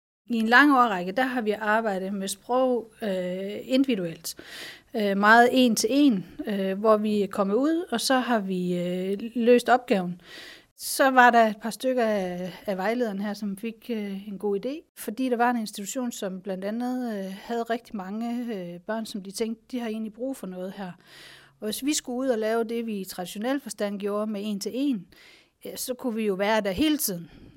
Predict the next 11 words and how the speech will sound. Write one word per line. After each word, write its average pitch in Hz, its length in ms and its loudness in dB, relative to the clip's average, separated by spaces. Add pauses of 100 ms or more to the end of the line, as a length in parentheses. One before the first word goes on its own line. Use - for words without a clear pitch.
(100)
Øh, 185 340 -6
så - 480 -6 (200)
vi 240 180 -2
var 220 100 4
nødt 254 360 2
til 190 180 -2
også 185 240 -6
at 185 120 -8
tænke 214 360 -6 (160)
noget 196 160 -6
andet. 190 300 -10